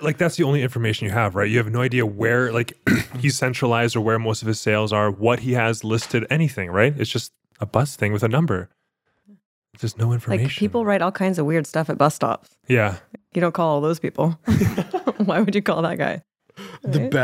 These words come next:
Speaker 3: okay, the best
Speaker 2: <laughs>
Speaker 3: shitty marketing tool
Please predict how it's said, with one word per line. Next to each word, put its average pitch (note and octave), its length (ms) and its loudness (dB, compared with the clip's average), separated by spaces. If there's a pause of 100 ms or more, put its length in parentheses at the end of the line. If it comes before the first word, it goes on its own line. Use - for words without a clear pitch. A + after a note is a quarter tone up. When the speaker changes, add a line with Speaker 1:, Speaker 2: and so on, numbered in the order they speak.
(140)
Speaker 3:
okay, A#2+ 180 0
the G#2+ 220 0
best B2+ 500 -2 (260)
Speaker 2:
<laughs> - 280 -20
Speaker 3:
shitty A#2 420 0
marketing G#2+ 400 -2
tool A#2+ 320 0